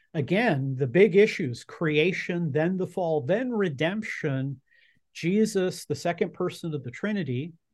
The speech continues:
he takes on a human nature, and Jesus undoes all the things that the first Adam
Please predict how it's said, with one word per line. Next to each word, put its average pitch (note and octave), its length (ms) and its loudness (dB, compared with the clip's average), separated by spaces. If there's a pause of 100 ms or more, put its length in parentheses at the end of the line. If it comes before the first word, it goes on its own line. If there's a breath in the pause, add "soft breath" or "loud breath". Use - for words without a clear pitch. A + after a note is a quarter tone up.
(120)
he B2+ 80 -6
takes D#3+ 320 -6
on D#3+ 160 -2
a C3+ 40 -4
human D3 380 -2
nature, C#3+ 580 -8 (720 soft breath)
and D3+ 520 0 (200)
Jesus F#3+ 600 -2
undoes E3+ 680 2 (100)
all D#3 300 0
the D#3 120 -4
things D#3+ 460 -2
that C3+ 160 -6
the C3 80 -6
first - 560 -10
Adam C#3 500 -2